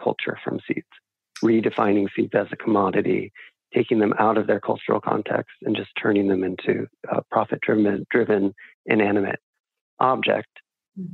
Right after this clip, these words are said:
Speaker 1: But then when we started learning these stories and telling these stories, we also started having these moments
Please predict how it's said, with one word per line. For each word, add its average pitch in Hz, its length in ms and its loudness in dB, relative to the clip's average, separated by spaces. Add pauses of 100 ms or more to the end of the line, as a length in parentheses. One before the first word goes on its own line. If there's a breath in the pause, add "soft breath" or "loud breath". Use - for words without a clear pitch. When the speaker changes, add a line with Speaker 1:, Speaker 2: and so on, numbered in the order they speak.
Speaker 1:
But 131 140 -2
then 123 400 4
when 113 180 2
we 120 240 2
started 110 440 0 (480)
learning 107 340 2
these 104 200 -4
stories 160 380 2
and 117 100 2
telling 160 320 2
these 113 180 0
stories, 107 420 -2 (100)
we 117 120 2
also 123 360 -2
started 110 320 -2
having 107 300 0
these 104 180 -2
moments 104 420 0